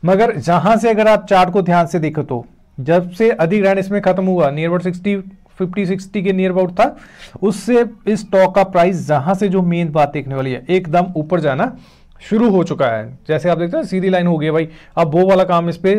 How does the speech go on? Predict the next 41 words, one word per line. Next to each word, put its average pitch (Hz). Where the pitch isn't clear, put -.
हो 170
सकता 175
है। 127
मैं 151
ये 165
नहीं 196
कहता 208
कि 233
होगा 185
ही, 185
हो 175
सकता 185
है 170
दोस्तों, 180
अच्छी 139
खासी 185
आमदन 156
ये 165
आपको 160
दे 170
सकता 160
है। 107
So, 202
जो 190
इसका 208
एक 190
साल 220
का 220
चार्ट 202
था, 240
इसी 214
के 208
साथ 202
इसके 208
तीन 196
से 202
पाँच 180
साल 202
का 202
चार्ट 196
देखेंगे। 202